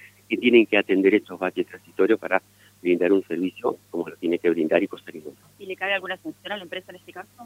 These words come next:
Speaker 1: Siempre le cabe sanciones, Andrea, pero bueno, a ver, yo te puedo decir, sí, le vamos a multar, le vamos a hacer, pero la gente que dice, "Mira, yo quiero el colectivo, yo quiero ir a trabajar, tengo que contratarme un taxi, tengo que contratarme un remis, y me sale seis veces más, diez veces más,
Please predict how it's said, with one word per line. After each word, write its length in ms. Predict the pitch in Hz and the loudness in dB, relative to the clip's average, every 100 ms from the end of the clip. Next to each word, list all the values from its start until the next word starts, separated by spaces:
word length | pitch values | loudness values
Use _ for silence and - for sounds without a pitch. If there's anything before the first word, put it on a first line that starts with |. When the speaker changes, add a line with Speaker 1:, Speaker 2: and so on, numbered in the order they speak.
| - | 0
Speaker 1:
Siempre 260 | 214 202 | 2 2
le 100 | 170 | 0
cabe 240 | 147 151 147 | 2 2 2
sanciones, 720 | 139 - 190 190 170 143 120 | -4 -14 2 6 6 6 2
Andrea, 420 | 120 135 170 139 | 0 4 6 6
pero 240 | - 110 | 4 0
bueno, 280 | 120 135 110 | 4 4 4
a 80 | 98 | 0
ver, 240 | 117 120 - - - - | 2 2 -2 -14 -20 -16
yo 60 | |
te 100 | 156 | -8
puedo 180 | 147 131 | -4 -4
decir, 200 | - 107 - | -6 -10 -4
sí, 180 | 135 135 | 2 4
le 100 | 113 | 6
vamos 200 | 110 110 | 4 4
a 40 | |
multar, 300 | 98 90 110 | 2 2 4
le 60 | 104 | 4
vamos 180 | 101 95 | 2 -2
a 20 | |
hacer, 120 | 101 | -8
pero 160 | 101 101 | -6 -4
la 80 | 104 | -6
gente 240 | 170 143 | -8 -6
que 80 | 110 | -8
dice, 80 | - | -6
"Mira, 180 | 123 127 | -6 -6
yo 160 | - 165 | -10 -10
quiero 140 | 170 | -6
el 60 | 127 | -6
colectivo, 500 | 87 78 104 90 - - _ _ - | -8 -6 -4 -4 -6 -20 _ _ -6
yo 80 | - | -6
quiero 40 | - | -6
ir 80 | 104 | -8
a 40 | |
trabajar, 500 | 104 92 101 226 208 - _ _ _ | -4 -4 4 4 4 -2 _ _ _
tengo 160 | 113 110 | 4 4
que 80 | - | 4
contratarme 480 | 101 98 101 104 | -4 0 2 4
un 60 | 101 - | 2 4
taxi, 320 | 143 151 _ - | 4 4 _ -8
tengo 140 | 113 | -8
que 60 | - | -2
contratarme 420 | 101 92 95 95 | -4 -4 -2 0
un 100 | 92 | 0
remis, 360 | 95 127 165 190 | 2 4 4 2
y 60 | - | -8
me 80 | - - | -8 -6
sale 240 | 110 104 _ | -8 -8 _
seis 160 | 127 120 | -2 -2
veces 280 | 107 - 104 | -2 -10 -12
más, 220 | 123 139 | -6 -6
diez 140 | 117 110 | -8 -12
veces 340 | 107 - 101 | -14 -12 -4
más, 220 | 120 143 | 2 2